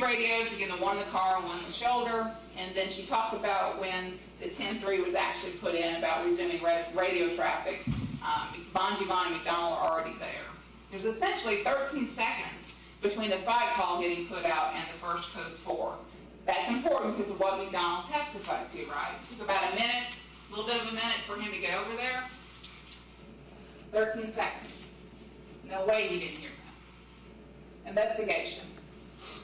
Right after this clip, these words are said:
We got Nurse Tammy, nurse at the jail. Um, I put Nurse Tammy because I didn't want to say Rabachi, but I just did. We see Mister Holland, saw the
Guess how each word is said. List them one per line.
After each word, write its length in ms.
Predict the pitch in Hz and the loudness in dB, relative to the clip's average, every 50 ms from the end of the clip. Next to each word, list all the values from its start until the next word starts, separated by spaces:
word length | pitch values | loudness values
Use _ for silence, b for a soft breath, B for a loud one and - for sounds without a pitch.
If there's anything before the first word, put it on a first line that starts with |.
| - - - - - - - - - - - - - | -14 -16 -16 -16 -16 -16 -18 -18 -18 -18 -18 -16 -4
We 80 | - 202 | -2 -2
got 100 | 202 208 208 | 0 2 2
Nurse 240 | 226 254 262 - 262 | 0 0 0 0 0
Tammy, 540 | 262 - 180 180 185 190 202 202 202 - - - - - - - | 2 2 4 2 2 0 0 -2 -6 -8 -12 -16 -18 -18 -14 -8
nurse 240 | - - - - 262 | -4 -4 -4 -4 -4
at 80 | 254 | -6
the 60 | 247 - | -8 -4
jail. 480 | - 208 185 185 185 190 196 190 190 - - - - - | 0 2 4 6 6 4 4 2 -2 -6 -10 -14 -16 -6
Um, 300 | - - - 165 170 - - - | 0 0 0 2 0 -2 -4 -6
I 100 | 190 - - | -6 -2 -2
put 120 | - 175 | -2 -2
Nurse 200 | 175 180 180 - | -2 -4 -4 -4
Tammy 240 | 175 170 165 170 175 | -2 -2 -2 -2 -4
because 160 | 175 175 170 | -6 -6 -8
I 40 | 165 | -8
didn't 120 | 165 170 | -6 -6
want 100 | 170 170 | -8 -8
to 60 | - - | -2 -2
say 80 | 165 | 0
Rabachi, 580 | 165 160 - 143 139 143 - - 156 156 - - | 0 0 0 0 -2 -2 -2 -6 -10 -10 -10 -12
but 80 | - | -10
I 380 | - - - - - 170 - 175 | -8 -6 -6 -6 -8 -10 -12 -12
just 180 | 170 165 - - | -12 -12 -10 -8
did. 100 | - 160 160 165 170 - B B B B B B B B | -8 -6 -6 -6 -8 -10 B B B B B B B B
We 140 | 208 214 - | 2 2 2
see 160 | - 262 254 | 2 2 2
Mister 240 | 247 269 254 254 247 | 2 0 2 0 2
Holland, 500 | 247 240 226 220 220 226 220 220 220 214 | 2 4 4 6 6 6 6 4 4 2
saw 400 | - 208 185 196 196 196 190 196 | 2 4 4 6 6 6 4 2
the 80 | 190 | 0